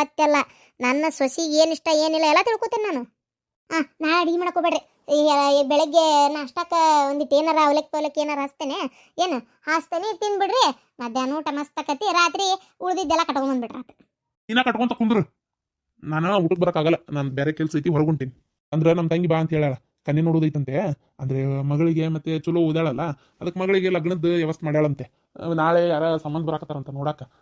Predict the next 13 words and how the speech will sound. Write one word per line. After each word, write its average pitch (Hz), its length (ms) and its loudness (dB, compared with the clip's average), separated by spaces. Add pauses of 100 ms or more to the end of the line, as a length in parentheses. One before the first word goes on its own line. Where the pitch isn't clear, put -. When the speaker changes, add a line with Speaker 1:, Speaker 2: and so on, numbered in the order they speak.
Speaker 2:
ಅದಕ್ಕ 156 280 -4 (520)
ಅಲ್ಲೇ 151 340 0
ಬಾ 143 140 -4
ಅಂತ 143 300 -6
ಹೇಳಾಳ. 139 400 -2
ಬೆಳಗ್ಗೆ 147 300 0
ಹೋಗ್ಬೇಕು 147 340 -2
ನಾನು, 127 180 -8
ಹೇಳೋಣ 156 320 0
ಅಂತಿದ್ದೆ, 160 300 -4
ಅಷ್ಟೊತ್ತಿಗೆ 156 400 -2
ನೀನ 143 220 0
ಅಂದ್ಯಲ್ಲ 139 300 -2